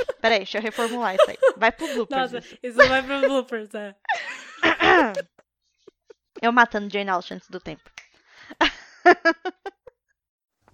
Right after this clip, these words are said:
Speaker 1: Aí ela ficou animada, né?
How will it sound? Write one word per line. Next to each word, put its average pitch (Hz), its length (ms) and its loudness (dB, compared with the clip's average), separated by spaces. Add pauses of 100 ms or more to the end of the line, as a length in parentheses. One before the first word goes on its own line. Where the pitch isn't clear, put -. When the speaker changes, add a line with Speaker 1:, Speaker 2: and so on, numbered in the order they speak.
(1400)
Speaker 1:
Aí 277 340 0
ela 311 120 0
ficou - 260 -8
animada, 269 580 -4
né? 226 200 -10